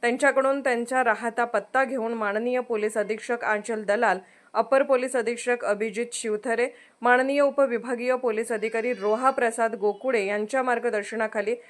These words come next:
प्रभारी अधिकारी सचिन कुलकर्णी, पोलीस हवालदार अथर्व पाटील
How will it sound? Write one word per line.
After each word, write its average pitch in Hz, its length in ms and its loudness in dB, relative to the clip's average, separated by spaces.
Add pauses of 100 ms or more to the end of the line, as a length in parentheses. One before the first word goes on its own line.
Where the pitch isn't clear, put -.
(240)
प्रभारी 254 400 4
अधिकारी 247 480 2
सचिन 226 360 -4
कुलकर्णी, 214 520 -4 (320)
पोलीस 269 320 2
हवालदार 247 420 4
अथर्व 214 400 0
पाटील 220 440 -2